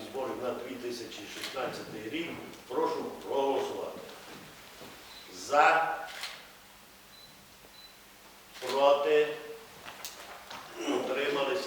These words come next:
рішення прийнято. Двадцять четвертого грудня прийняли бюджет на шістнадцятий рік.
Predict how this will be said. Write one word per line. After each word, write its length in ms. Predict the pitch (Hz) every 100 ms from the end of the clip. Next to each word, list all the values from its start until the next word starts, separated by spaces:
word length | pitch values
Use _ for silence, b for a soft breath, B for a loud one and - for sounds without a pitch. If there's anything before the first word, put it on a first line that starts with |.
| 127
рішення 440 | 135 127 123 117 113 -
прийнято. 260 | 113 - - - - -
Двадцять 380 | 127 139 - 120
четвертого 540 | 117 123 127 - - 110 120
грудня 320 | 120 - - - -
прийняли 500 | 123 139 143 143 143
бюджет 520 | 143 151 - - - 147
на 120 | 147
шістнадцятий 800 | 147 151 151 151 151 151 147 151
рік. 260 | 151 165